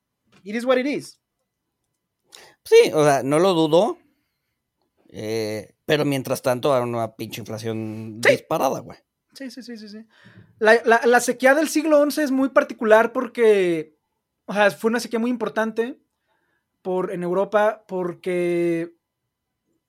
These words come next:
Speaker 1: fue una sequía en la que el rey Luis, rey Luis,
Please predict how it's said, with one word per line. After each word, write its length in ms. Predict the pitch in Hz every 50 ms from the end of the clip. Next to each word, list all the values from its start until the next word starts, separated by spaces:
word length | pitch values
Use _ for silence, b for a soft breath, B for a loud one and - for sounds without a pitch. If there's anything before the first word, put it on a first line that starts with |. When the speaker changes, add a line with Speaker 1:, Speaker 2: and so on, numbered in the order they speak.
| _ _ _ _ _ _ _ _
Speaker 1:
fue 220 | - - 226 208
una 160 | 214 226 233
sequía 240 | 233 226 - 220 220
en 100 | 220 226
la 120 | 233 233 -
que 80 | 226
el 180 | 202 196 196 190
rey 640 | 190 196 196 202 202 202 208 208 214 214 220 _ _ _ _ _ _ _ _ _ _ _ _ _ _ _
Luis, 680 | 240 196 190 202 214 214 214 208 208 - - - _ _ _ _ _ _ _ _ _ _ _ _
rey 220 | 151 143 156 151
Luis, 400 | 151 160 160 156 170 170 - _